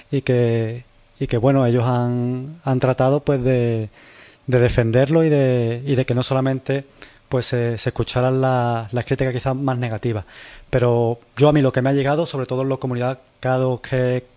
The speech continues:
que hay gente que ha escrito hablando del cartel y defendiendo la obra y defendiéndome a mí, han sido bastante respetuosos, eh, hablando también sobre todo de, de cómo funciona en el mundo del arte, ¿no? Y de que esto es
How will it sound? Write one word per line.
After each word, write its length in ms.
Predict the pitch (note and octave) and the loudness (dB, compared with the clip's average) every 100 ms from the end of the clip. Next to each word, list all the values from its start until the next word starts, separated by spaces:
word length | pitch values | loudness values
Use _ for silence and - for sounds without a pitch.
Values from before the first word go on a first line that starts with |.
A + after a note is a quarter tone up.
| - | -6
que 80 | B2+ | -6
hay 40 | |
gente 300 | A2+ B2+ B2 | -2 -2 -2
que 80 | B2 | -4
ha 20 | |
escrito 280 | A2+ C3 B2+ | -4 -4 -2
hablando 240 | B2 B2 | -2 -2
del 100 | B2 | -4
cartel 380 | B2 A2+ - C3 | -4 -6 -4 -2
y 40 | B2+ | -2
defendiendo 560 | A#2+ B2 A#2+ B2 B2 | -2 -4 -2 -2 -2
la 120 | A#2 | 0
obra 300 | B2 B2 A#2+ A2+ - - - - - | 0 0 -2 -6 -18 -20 -20 -18 -2
y 80 | C3+ | 0
defendiéndome 400 | B2 B2+ B2 A#2+ | 2 2 2 2
a 40 | |
mí, 200 | C3+ F3+ | 2 0
han 140 | D#3 A#2 | -2 -4
sido 160 | A#2+ | 0
bastante 300 | A#2 B2+ A#2 | -2 -2 -2
respetuosos, 800 | A#2+ - A#2+ A2+ B2+ C#3+ E3+ F3 - | -2 0 0 4 2 2 0 -2 -2
eh, 680 | C#3 B2+ B2 A#2+ A#2 A2+ A2 - - - - - | 0 2 2 2 2 0 -2 -8 -20 -20 -16 -2
hablando 260 | B2 B2+ | 2 4
también 200 | C3 B2+ | 4 0
sobre 180 | B2 B2 | 0 -2
todo 240 | B2+ B2+ B2 | 0 0 0
de, 560 | A#2+ A#2 A#2 A2+ A2 - _ _ _ _ _ | -2 -2 -2 -4 -8 -14 _ _ _ _ _
de 140 | A#2+ A#2+ | -2 2
cómo 180 | C3 C3 | 2 0
funciona 380 | B2+ G#2+ B2 | -2 -4 -2
en 60 | A#2+ | -2
el 60 | A#2 | 0
mundo 220 | B2+ A#2+ | 0 0
del 100 | A2+ | 0
arte, 240 | C3+ C3 | 0 0
¿no? 100 | B2+ | -2
Y 40 | C#3+ | 0
de 80 | |
que 80 | C3+ | -2
esto 240 | B2 B2+ A#2+ | -4 -2 -2
es 420 | A#2+ A#2+ B2 | 0 -2 -4